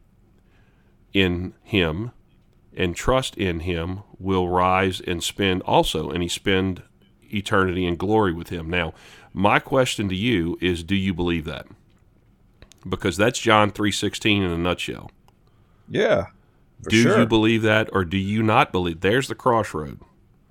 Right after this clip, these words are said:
Speaker 1: And the
Speaker 2: Yeah.
Speaker 1: guys have to listen because they don't know where the truck is. By the time we get that far in the swamp, if they want to get back to the four-wheel or the truck, they gotta listen. So, but, you know, is it, uh,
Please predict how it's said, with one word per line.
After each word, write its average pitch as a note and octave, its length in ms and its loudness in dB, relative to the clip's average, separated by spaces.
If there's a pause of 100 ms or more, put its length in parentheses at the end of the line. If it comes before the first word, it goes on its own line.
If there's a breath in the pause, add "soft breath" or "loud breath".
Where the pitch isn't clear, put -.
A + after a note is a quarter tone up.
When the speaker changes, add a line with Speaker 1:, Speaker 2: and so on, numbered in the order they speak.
(420 soft breath)
Speaker 1:
And G2 140 6
the F#2 80 4
Speaker 2:
Yeah. F2 60 -2
Speaker 1:
guys F3 300 6
have D#3 220 2
to B2 60 -2
listen A2+ 400 2
because G2+ 240 0
they B2 140 4
don't C#3+ 160 2
know A2 100 4
where G2+ 160 4
the D#2+ 80 -2
truck G#2 340 0
is. D2+ 160 -8
By E2+ 140 -2
the E2+ 80 -4
time C3+ 260 2
we B2+ 120 4
get A#2 220 2
that G2+ 140 4
far G#2+ 280 4
in F2 60 2
the E2 40 -2
swamp, A2 440 -2
if - 180 -4
they A2 180 2
want A2 180 0
to G#2+ 40 0
get F#2+ 240 -2
back F#2+ 240 2
to - 80 -4
the F2 80 -6
four-wheel G#2 440 2
or F#2 140 2
the E2+ 80 -4
truck, G2 320 2
they F#2+ 140 2
gotta F2 240 2
listen. E2 480 -4
So, D#2 440 -4 (840 soft breath)
but, F2+ 260 4 (1000)
you G#2 140 0
know, F#2 220 4
is F#2 220 0
it, G2 220 -2
uh, F2+ 200 0